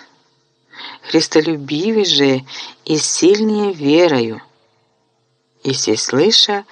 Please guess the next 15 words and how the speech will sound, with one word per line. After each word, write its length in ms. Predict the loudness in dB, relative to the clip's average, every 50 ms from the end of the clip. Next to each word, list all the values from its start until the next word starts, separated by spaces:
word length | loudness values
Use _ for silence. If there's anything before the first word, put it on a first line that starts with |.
| -20 -20 _ -14
вождела 760 | -8 -2 0 0 0 0 -2 0 2 2 4 4 4 4 2 2
серцем, 840 | -2 -6 -6 -4 0 0 0 0 0 -4 -8 -8 -6 -6 -6 -6 -10 _ _ _ _ _ -20 -20 -20 -18 -18 -14 -8 -4
взе 340 | -4 -2 2 4 4 4
горе 400 | 4 2 2 2 2 4 2 0
духом, 580 | 0 -2 -2 0 0 0 0 0 0 0 0 -2 -6 -14 -20 -20 -18 -20 -12 -6
яко 360 | -2 0 0 0 0 -2 -2
быти 760 | -2 -2 0 2 2 2 2 0 -2 -2 2 2 2 2 0 -4 _
ема 520 | -8 -4 -2 -2 0 0 0 0 -2 -2 -2
христиану, 920 | -4 -4 -4 -4 -4 -6 -4 -2 0 2 2 2 2 0 -2 -4 -8 -10 -12 _ _ -20 -20 -20 -20 _ _
і 100 | -4 -4
землі 480 | -2 0 -2 -2 -2 -2 -2 0 0 2
його, 380 | 2 2 2 0 -2 -4 -6 -8 -12 -20 _ _ _ _ _ -6
еже 560 | -2 0 2 2 2 0 0 -2 -2 -4 -6 -12 _ _ _ _
і 120 | -4 -4
бысть». 560 | -2 0 -2 -2 -2 -4 -8 -8 -12 _ -20